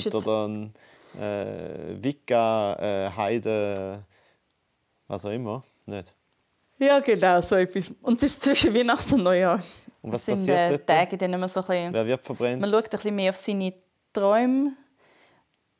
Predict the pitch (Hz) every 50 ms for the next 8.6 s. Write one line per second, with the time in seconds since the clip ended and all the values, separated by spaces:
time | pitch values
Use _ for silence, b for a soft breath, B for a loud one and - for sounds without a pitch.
0 | _ - 185 180 180 175 180 175 151 175 165 165 170 - - - 180 - - 190
1 | 175 170 165 - - 175 196 214 220 208 196 196 185 185 190 185 190 185 180 180
2 | - - 190 180 175 175 - 175 170 170 - - - - - - - 208 208 185
3 | - - 190 190 190 185 - 185 185 185 180 180 - - - 180 180 180 180 175
4 | 208 208 - - 220 196 185 180 185 185 - - 180 175 175 - - - 185 170
5 | 180 180 185 190 190 190 190 185 151 135 - - 135 117 123 131 131 131 127 127
6 | 123 120 113 - - - - 170 - 233 220 214 - 120 113 113 - - - -
7 | - 95 - - - 110 107 110 - - 104 107 - 185 180 - 190 190 185 170
8 | 170 165 160 156 - - 175 - - - 170 170